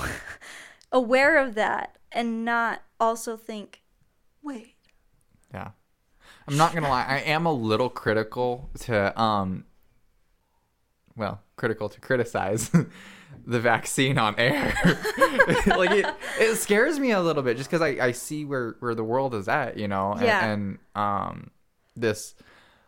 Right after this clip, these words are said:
Speaker 2: love of government <laughs> that is somehow out there. Certainly not in my heart, but that's fine. <laughs> Um,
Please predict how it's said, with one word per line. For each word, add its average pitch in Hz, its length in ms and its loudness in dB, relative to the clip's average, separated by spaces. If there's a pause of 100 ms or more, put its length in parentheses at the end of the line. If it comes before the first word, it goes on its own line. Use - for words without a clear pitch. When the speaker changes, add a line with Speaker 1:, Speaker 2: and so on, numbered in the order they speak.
(280)
Speaker 2:
love 127 340 4
of 104 260 -2
government 113 800 2 (400)
<laughs> - 380 -20
that 117 160 4
is 101 260 0
somehow 131 640 -2
out 110 260 -2
there. 87 280 -6 (1040)
Certainly 120 420 -4
not 104 180 -2
in 98 60 -2
my 101 160 0
heart, - 320 -8
but 107 100 -6
that's 104 220 -2
fine. 92 240 -2 (500)
<laughs> - 800 2 (800)
Um, 123 680 0